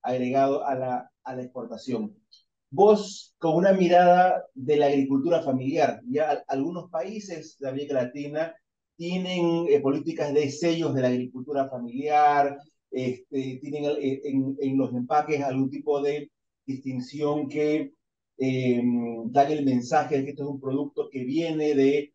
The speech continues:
organizaciones de productores, de agricultura familiar, de, de trabajo, eh, con enfoque orgánico. ¿Cuál ha sido tu experiencia en, en esto y como un diferencial al momento de precio,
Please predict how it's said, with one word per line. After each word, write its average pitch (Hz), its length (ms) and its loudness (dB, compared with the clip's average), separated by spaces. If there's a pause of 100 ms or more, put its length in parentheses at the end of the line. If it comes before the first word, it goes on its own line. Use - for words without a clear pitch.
(440)
organizaciones 139 680 0
de 139 160 4
productores, 156 1120 -2
de 143 240 0
agricultura 131 440 -6
familiar, 151 800 -2
de, 123 240 -6
de 123 160 -8
trabajo, 135 560 -2 (380)
eh, 127 220 -6
con 131 200 -6
enfoque 143 500 -6
orgánico. 156 880 -4 (380)
¿Cuál 214 220 8
ha 208 60 8
sido 202 280 6
tu 185 120 2
experiencia 170 1000 0 (320)
en, 147 400 -2
en 156 160 -2
esto 190 360 -2
y 135 80 -2
como 147 260 4
un 170 120 -2
diferencial 147 760 0
al 147 120 4
momento 143 420 0
de 120 140 -2
precio, 156 720 -2